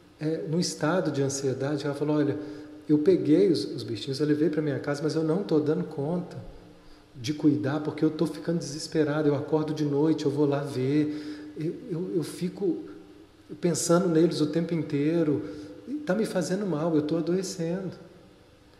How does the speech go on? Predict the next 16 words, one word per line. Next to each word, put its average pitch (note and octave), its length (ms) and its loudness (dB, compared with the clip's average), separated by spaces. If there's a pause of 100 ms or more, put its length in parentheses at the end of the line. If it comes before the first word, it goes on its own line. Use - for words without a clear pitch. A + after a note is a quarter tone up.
(120)
Então C#3+ 260 0
eu, G3 240 2 (240)
eu D3 80 0
não F3+ 80 2
consegui E3 420 2
evitar D3 360 4
de C3+ 80 -8
pegar, D#3 280 4
mas G3 140 0
eu G#3 80 2
também G3+ 260 -2
não A#3 140 0
tô A3 140 0
conseguindo A3+ 560 -2
cuidar G3 400 -2
de D#3+ 160 -4